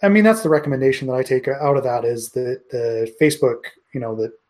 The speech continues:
C S R F in general probably should be. I mean, there, there's some overhead to that, but any form that's super sensitive should have its own token value. And if it doesn't,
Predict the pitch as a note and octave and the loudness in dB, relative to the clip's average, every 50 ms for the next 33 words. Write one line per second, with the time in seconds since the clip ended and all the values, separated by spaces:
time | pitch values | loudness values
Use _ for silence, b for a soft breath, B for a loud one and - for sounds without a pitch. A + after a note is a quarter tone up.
0 | _ _ - - - G#3 F#3+ E3 D3 - D3 C#3 C#3 C#3 C#3 - C3 B2 - C#3 | _ _ -6 -2 0 2 2 2 2 2 4 4 4 4 2 0 -4 -4 -2 -2
1 | C#3 D3+ F3 G3 F#3 E3+ - - E3 E3+ F3+ F#3+ F3 G3 F#3+ F#3 - G#3 G#3 G#3 | 0 0 0 0 -2 -4 -2 0 2 2 2 2 0 0 0 0 0 -2 -2 0
2 | - C3+ B2 B2+ D3 D#3+ E3+ E3 E3+ E3+ E3+ E3+ F#3+ F3+ F3+ - D3 D3+ E3 D3+ | 0 -4 -2 0 2 4 4 4 4 4 4 4 2 2 2 0 -4 2 4 4
3 | D3+ E3 F#3 - - F3 E3+ E3+ - - F3 E3+ E3 E3+ F3+ - - b b b | 4 4 4 4 4 2 2 2 0 -2 0 2 2 0 0 -4 -10 b b b
4 | b b b b b - - F3+ F3+ F3 F#3 F#3+ E3 - - - F3 F#3 F#3+ F3 | b b b b b -6 -6 -4 0 0 0 0 0 0 2 4 4 4 4 4
5 | D3+ C#3 C#3 - - - D#3+ D#3+ D#3+ D3 C3 - - C3+ C#3+ C#3+ D3 E3+ G3 G3 | 2 0 0 -4 -4 -2 -2 0 0 0 -2 -2 -2 -4 -4 -2 0 2 2 2
6 | G3 - - D3 C3 C#3 C3+ B2+ C3 B2+ - C3+ C3 B2+ A#2+ A2+ - B2 A#2+ A#2+ | 2 0 -2 -2 0 0 2 0 0 0 0 -2 -2 -2 -4 -6 -6 -6 -6 -6
7 | - A#2 A2+ A2+ A2+ A#2+ A#2+ A#2+ A#2 A2 A2 A2+ _ _ _ _ _ _ _ - | -8 -12 -10 -8 -6 -4 -4 -4 -4 -6 -10 -10 _ _ _ _ _ _ _ -4
8 | C#3 C3+ - C#3 C3 - - - C#3 C#3+ D3 D3+ F3 F3+ G3+ G3+ G3 - - - | -4 0 0 0 -2 -2 0 2 4 4 4 6 6 4 4 2 0 -4 -10 -12